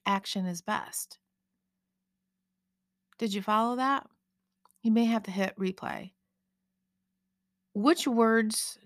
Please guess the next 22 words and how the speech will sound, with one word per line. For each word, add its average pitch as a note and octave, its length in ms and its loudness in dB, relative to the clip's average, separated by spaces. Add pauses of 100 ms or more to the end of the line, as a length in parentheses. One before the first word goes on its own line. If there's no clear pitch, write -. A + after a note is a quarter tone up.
do G#3+ 180 2
we G#3 140 4
need G3 240 4
to F#3+ 100 -4
use? C4+ 520 2 (100)
How C#4+ 320 6
do C#4+ 160 2
we A#3 160 4
need G#3 240 2
to - 220 -8
act G#3 360 8
or F#3+ 140 2
react G3 640 2
in G3+ 260 4
the G3 80 4
most G3 460 2 (120)
loving G3 880 6 (680)
space - 960 -2 (500)
of F3+ 220 -2
being, F#3+ 540 -2 (1080)
in D4 220 2
response G#3 840 4